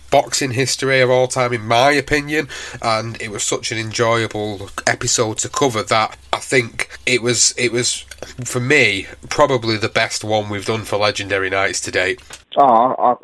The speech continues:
Speaker 2: I couldn't agree with you more. It's, you know, it's not just about the fight, it was just everything else that surrounded it. You know, Mike Tyson was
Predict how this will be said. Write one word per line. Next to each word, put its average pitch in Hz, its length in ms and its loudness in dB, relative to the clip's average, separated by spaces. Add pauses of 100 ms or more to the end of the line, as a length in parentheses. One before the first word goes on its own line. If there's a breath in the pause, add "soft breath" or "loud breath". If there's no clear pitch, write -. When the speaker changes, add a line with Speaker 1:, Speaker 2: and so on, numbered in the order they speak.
Speaker 2:
I - 120 -4
couldn't 113 220 -6
agree 107 180 0
with 104 80 2
you 101 80 0
more. 113 240 8
It's, 104 200 2 (560 loud breath)
you 135 60 6
know, 135 60 8
it's 120 160 6
not 156 160 6
just - 240 2
about 127 300 4
the 113 80 -4 (100)
fight, 131 340 6
it 127 80 -4
was 123 160 -6
just - 200 -10
everything 131 400 -2
else 123 240 2
that - 180 -2
surrounded 127 500 4
it. 127 200 6 (380)
You 123 100 2
know, 120 180 8
Mike 139 320 6
Tyson 131 640 2
was 107 140 -14